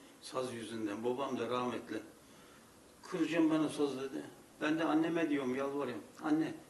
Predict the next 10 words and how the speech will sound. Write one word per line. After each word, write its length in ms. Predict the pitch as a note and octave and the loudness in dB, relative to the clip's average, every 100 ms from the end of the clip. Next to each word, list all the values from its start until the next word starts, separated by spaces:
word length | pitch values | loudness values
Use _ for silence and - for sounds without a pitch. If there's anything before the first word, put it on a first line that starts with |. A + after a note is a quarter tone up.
| - | 0
babam 260 | D3 D#3+ | 4 4
sazı 320 | D#3 E3 D3 | 4 0 0
kırmasın. 400 | F#3+ F#3+ E3+ E3 D#3+ - - - - - - - - | -2 -2 -2 -4 -12 -14 -20 -20 -20 -20 -20 -10 0
Ben 160 | D3+ | 0
sınıfımı 500 | D3 - D#3 C#3+ D3 | 2 4 4 6 6
geçeceğim." 440 | C#3 C#3+ A#2+ C3 - - - - - - - | 6 4 2 -2 -4 -6 -18 -20 -20 -20 -6
Tabii 220 | C#3 - | -4 -4
ikinci 300 | A2+ - B2+ | -6 -6 -6
sene 260 | - A#2 B2+ | -4 -4 -2
geçtik. 380 | C#3+ - - | -2 -2 -8